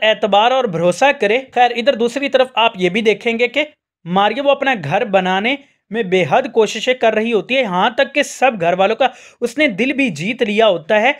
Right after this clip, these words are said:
और अजदत उसकी वालिदा वो बहुत ही ज़्यादा अब मारिया की तारीफ़ें करने लग जाती है, तो इसी वजह से बेबी को बहुत ही ज़्यादा दुख होता है।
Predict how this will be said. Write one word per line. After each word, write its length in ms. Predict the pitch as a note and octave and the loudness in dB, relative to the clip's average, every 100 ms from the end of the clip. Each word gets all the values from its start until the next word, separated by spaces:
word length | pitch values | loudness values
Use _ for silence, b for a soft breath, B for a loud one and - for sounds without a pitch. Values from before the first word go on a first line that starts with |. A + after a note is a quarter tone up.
| B B - | B B -6
और 280 | G3+ B3+ C#4+ | -4 -2 -2
अजदत 520 | - F#3 F3+ D4+ - | -4 -2 0 -2 -4
उसकी 260 | - - D4+ | -12 -4 -2
वालिदा 380 | A3+ G3 G3+ B3 | 2 2 2 4
वो 80 | C#4 | 2
बहुत 260 | G3 E3 C4+ | 2 -4 -4
ही 80 | A#3 | -2
ज़्यादा 280 | F3 F#3 A#3+ | 0 2 2
अब 140 | A3 | 0
मारिया 320 | G3+ F#3+ A3 | 0 0 0
की 120 | B3+ C4+ | -2 0
तारीफ़ें 440 | G3+ F#3+ F#3+ C4 | 0 0 -2 -2
करने 240 | A3+ G#3 | -2 -2
लग 160 | A3+ F3+ | 0 0
जाती 340 | C#3+ D3+ D#3 | 0 -4 -2
है, 140 | A3+ D4+ B B B - | -2 -2 B B B -10
तो 180 | A#3+ - | -10 -6
इसी 240 | A#3+ C#4 D#4 | -4 0 2
वजह 260 | A3+ G#3 | 2 2
से 180 | A3 C4+ | 0 -2
बेबी 320 | F#3 E3+ F3 C4+ | -2 -4 -4 0
को 100 | C4 | 0
बहुत 240 | F#3+ A#3 | 2 0
ही 100 | A#3+ | -2
ज़्यादा 340 | D3+ D#3 F#3+ B3 | -4 0 2 0
दुख 320 | C#3+ F#3+ - | -2 -4 -4
होता 240 | E3+ A3 | -4 2
है। 120 | A3+ | 0